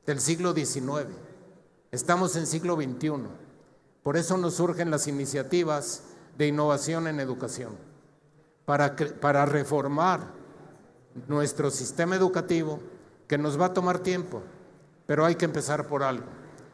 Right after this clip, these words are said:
Y por eso es que nos vamos a estar aliando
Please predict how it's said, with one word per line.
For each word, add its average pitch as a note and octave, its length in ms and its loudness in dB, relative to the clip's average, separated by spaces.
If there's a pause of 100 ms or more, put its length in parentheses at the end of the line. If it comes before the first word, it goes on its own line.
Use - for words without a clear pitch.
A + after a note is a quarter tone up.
(140)
Y C3+ 80 -2
por D#3 200 2
eso F3+ 280 4
es F3 140 2
que E3 360 2
nos C#3+ 180 0
vamos E3 320 0
a - 20 -4
estar D#3+ 260 0
aliando D#3 560 0